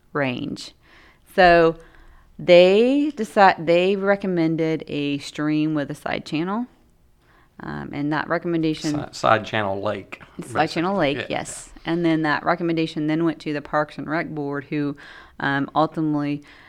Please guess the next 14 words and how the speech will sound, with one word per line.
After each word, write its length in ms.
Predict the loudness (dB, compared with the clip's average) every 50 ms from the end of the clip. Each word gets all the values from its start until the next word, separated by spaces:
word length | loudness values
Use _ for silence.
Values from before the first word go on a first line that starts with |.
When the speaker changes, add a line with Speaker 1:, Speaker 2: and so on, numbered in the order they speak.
| -20 -20 _ _ _
Speaker 1:
um, 300 | -6 -4 -4 -4 -6 -6 -6
voted 340 | -4 0 0 2 0 0 -2
on 160 | -2 -4 -4
a 80 | -6
stream. 560 | -8 -8 -4 -2 -2 -2 -2 -4 -8 -10 -12 -14 _ _ _ _ _ _ _ _ _ _ _ _ -18 -18 -18 _ _ _ _ _ -8 2
But 380 | 6 8 10 10 8 6 2 -8 _ _ _ _ _ _ _ _ _ _ _ _ _ _ _ _ _ _ _ _ _ _ _ _ _ _ _ _ _ _ _ _ _
s-, 160 | -20 -20 -20 -20 -20 -20 _ _ _ _ _ _ _ -2
understand, 560 | -2 0 0 -2 -2 0 2 4 4 4 6
those 300 | 6 6 6 6 4 4
are 140 | 4 6 8
all 280 | 10 10 10 8 8 6
the, 320 | 4 2 0 0 0 -2 -6
the, 340 | -8 -4 -2 0 0 0 -2
uh, 140 | -4 -6